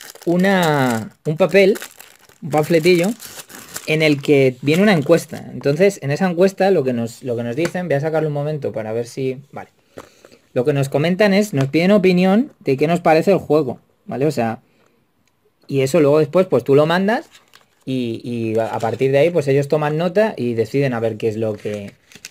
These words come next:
qué es lo que opina la gente y si sacan más o no. Mira, este es el libretillo que viene. Perdón, que le he pegado el golpe a la cámara.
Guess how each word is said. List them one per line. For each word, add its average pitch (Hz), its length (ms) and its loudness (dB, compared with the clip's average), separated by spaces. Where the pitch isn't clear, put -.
qué 151 100 -2
es 147 60 -2
lo 156 140 0
que 135 180 2
opina 120 300 -2
la 110 100 -2
gente 175 500 0
y 135 60 -2
si 131 120 -6
sacan 110 260 -4
más 151 260 -2
o 123 40 0
no. 156 160 0
Mira, 110 240 -4
este 135 220 -2
es 147 80 -2
el 147 60 2
libretillo 120 420 2
que 117 100 2
viene. 196 300 2
Perdón, 131 320 -2
que 147 80 0
le 120 80 2
he 117 40 -4
pegado 120 180 2
el 117 60 2
golpe 120 220 0
a 113 40 0
la 113 80 -2
cámara. 175 380 0